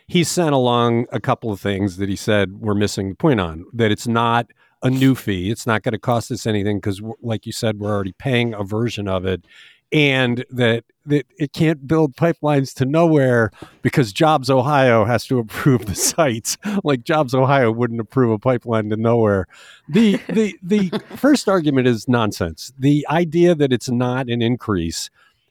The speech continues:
Speaker 1: it's, it's like the argument that Armin Budish made when he wanted to extend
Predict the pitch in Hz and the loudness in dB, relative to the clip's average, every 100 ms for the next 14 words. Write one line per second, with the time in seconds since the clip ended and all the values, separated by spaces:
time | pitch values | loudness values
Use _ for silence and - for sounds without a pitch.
0 | _ 156 139 - 147 - 160 156 151 147 | _ -4 -2 -2 -2 0 0 0 2 4
1 | 147 147 143 127 117 _ 123 117 - 127 | 4 4 2 2 0 _ -4 -4 -4 -2
2 | 127 120 123 123 110 113 107 98 104 107 | 0 0 0 0 -2 0 -2 0 -2 0
3 | 104 110 101 - 104 - - 113 110 107 | 0 0 -2 -2 -2 -4 -2 0 2 0
4 | 98 | -2